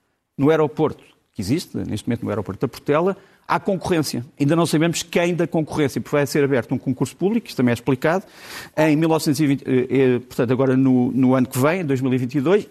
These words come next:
e em dois mil e vinte e três, esse concurso público é explicado que vai ser fiscalizado por um fiscal especial e também pela Comissão Europeia,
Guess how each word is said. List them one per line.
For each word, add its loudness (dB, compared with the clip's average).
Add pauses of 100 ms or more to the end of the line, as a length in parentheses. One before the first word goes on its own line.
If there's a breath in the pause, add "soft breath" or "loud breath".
e 4
em 0
dois 2
mil 2
e 2
vinte 0
e 0
três, 0 (420 soft breath)
esse 2
concurso -2
público 0
é 2
explicado -2
que -8
vai 0
ser -2
fiscalizado 0
por -2
um 4
fiscal -2
especial -2
e -4
também 0
pela 2
Comissão -2
Europeia, -2